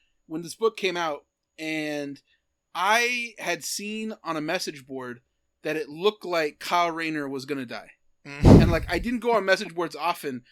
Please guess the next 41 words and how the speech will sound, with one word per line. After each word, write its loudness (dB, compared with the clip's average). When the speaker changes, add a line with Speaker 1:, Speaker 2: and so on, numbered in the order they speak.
Speaker 1:
but -2
at -4
the -8
time, -2
I -2
was, -4
like, -4
deep -12
into, -4
like, -6
I -4
gotta 0
know -4
everything -6
about -6
comics. -12
So -12
I -6
was -10
going -6
to -6
the -6
library, 0
and -8
when 0
I 2
would -4
use -6
the 0
computer, -6
it -6
would -8
go 4
to, -4
like, -4
the -6
D -16
C -10
comics -6
dot -6
com, -4